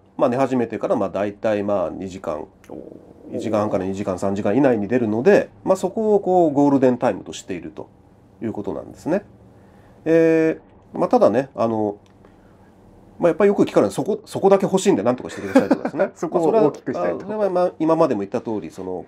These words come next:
Speaker 1: 浅い睡眠もレム睡眠も、
Speaker 2: うん。
Speaker 1: その睡眠ならではの役割がおそらくあると思いますので、
Speaker 2: うん。
Speaker 1: この深い睡眠っていうのは、あの、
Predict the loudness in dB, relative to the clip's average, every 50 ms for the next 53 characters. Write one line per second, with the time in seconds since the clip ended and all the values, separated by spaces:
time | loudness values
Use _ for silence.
0 | _ _ -6 -2 0 2 0 2 2 2 2 4 4 4 4 4 4 2 2 0
1 | -2 -2 -2 -2 -4 -4 -4 -4 -4 -4 -6 -10 -12 -14 -16 -18 -18 -10 -6 0
2 | 2 4 4 4 4 2 0 0 0 0 2 2 0 0 0 2 2 2 4 4
3 | 4 4 4 4 2 2 2 2 2 2 2 0 -2 -2 -4 -8 -8 -4 -2 -2
4 | 0 0 -2 -2 -4 -6 -10 -12 -10 -10 -10 -10 -10 -10 -12 -12 -12 -12 -8 -6
5 | -4 -4 -4 -6 -10 -16 -20 -20 -20 -20 -14 -10 -10 -10 -4 0 0 0 2 2
6 | 0 -2 0 -2 -4 -4 -2 0 2 4 4 4 4 2 -4 -14 _ _ _ _
7 | -6 -2 -2 -2 -2 -2 -4 -6 -6